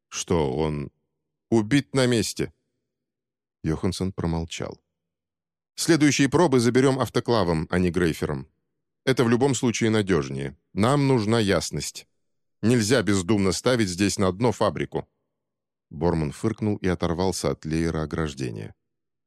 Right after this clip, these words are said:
Хотя мы уже привыкли к бездумности. А почему? Да просто новые заказчики исследований — промышленные концерны. Индустрия оплачивает науку после того, как государство больше не в состоянии это делать.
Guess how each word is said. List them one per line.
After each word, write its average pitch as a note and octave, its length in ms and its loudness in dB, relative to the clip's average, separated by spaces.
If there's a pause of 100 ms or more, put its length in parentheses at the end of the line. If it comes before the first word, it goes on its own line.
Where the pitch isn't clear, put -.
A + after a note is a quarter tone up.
(260)
Хотя B3+ 300 4
мы G3+ 120 6
уже C#3+ 240 4
привыкли C3 420 0
к C#2+ 60 -10
бездумности. C#2+ 640 -4 (640)
А A#2 100 0
почему? A2+ 460 -2 (380)
Да A3 120 2
просто A#3 340 4
новые F#3 360 6
заказчики D3+ 600 2
исследований — B2+ 680 2 (160)
промышленные F#3+ 600 4
концерны. D2+ 560 0 (720)
Индустрия C3 640 4
оплачивает A#2+ 760 0
науку A#2+ 540 0 (120)
после G#2+ 300 0
того, G#2+ 240 2
как F#2 200 0
государство G#2+ 640 0
больше G#2+ 320 0
не B2 140 0
в - 60 -6
состоянии G#2 640 0
это G2+ 160 -4
делать. C2 440 -8